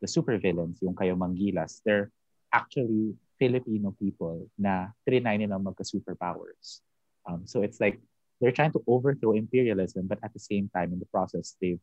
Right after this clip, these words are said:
become villains. And I think na this also, at least from the log line, um, depending on who the people hired for the job were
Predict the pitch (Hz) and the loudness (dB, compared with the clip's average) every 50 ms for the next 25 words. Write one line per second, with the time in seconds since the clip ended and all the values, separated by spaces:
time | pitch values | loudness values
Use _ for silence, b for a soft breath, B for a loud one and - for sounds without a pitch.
0 | _ _ - 98 - 104 92 90 90 - - 95 90 87 85 80 - _ - - | _ _ -6 -4 -2 -2 -2 -2 -2 0 0 0 0 0 -2 -6 -10 _ -16 -10
1 | 101 110 113 113 - 131 127 131 - _ - 104 95 95 - _ _ _ _ _ | -6 -6 -6 -2 -2 -2 -4 -4 -4 _ -2 0 0 -2 -4 _ _ _ _ _
2 | _ - 110 127 131 127 - - - - _ _ 113 107 104 - - 107 98 101 | _ -2 2 2 2 2 0 -4 -12 -14 _ _ 2 2 2 2 0 0 2 0
3 | 101 - 139 127 - - 110 110 107 90 90 90 92 95 87 - 85 82 80 78 | 0 0 -2 -2 -2 -4 -8 -6 -6 -4 -2 -2 -2 -2 -2 -4 -4 -4 -4 -4
4 | 80 85 92 - _ _ - 98 92 90 95 - 101 - - 104 101 104 101 95 | -6 -10 -12 -16 _ _ -8 -6 -6 -4 -4 -6 -6 -4 -2 -2 -2 -2 -4 -4
5 | 92 92 87 87 92 104 - _ _ _ _ - 117 110 110 107 - 104 104 - | -4 -4 -4 -4 -6 -10 -12 _ _ _ _ 2 2 2 2 -2 -2 -2 -2 0
6 | - 95 90 90 - _ _ - 98 92 87 85 - 98 90 90 85 - 95 95 | -2 -2 -4 -4 -6 _ _ 0 2 2 2 0 -2 -4 -4 -4 -2 2 2 2
7 | 92 85 82 - 82 80 80 | 2 2 0 -4 -6 -6 -6